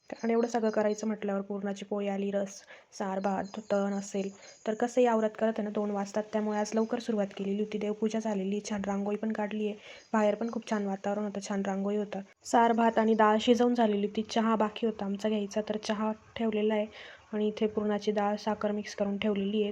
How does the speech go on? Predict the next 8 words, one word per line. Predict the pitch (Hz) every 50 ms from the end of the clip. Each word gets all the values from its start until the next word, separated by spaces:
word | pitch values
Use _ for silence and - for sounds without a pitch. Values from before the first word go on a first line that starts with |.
| 208 -
तर | 208 208
रसाला | 208 214 208 - 220 214 214
आंबे | 208 208 208 214 214 214 226 226 - - - - - - - _ - _ _ _ _ _ _ _ _ _ _ -
पाण्यात | 247 226 220 226 220
भिजवायचे | 214 233 233 220 220 220 220 214 202 - - 233
होते | 233 226 - 208 208
थोडा | - 214 196 196
वेळ | 196 202 202 220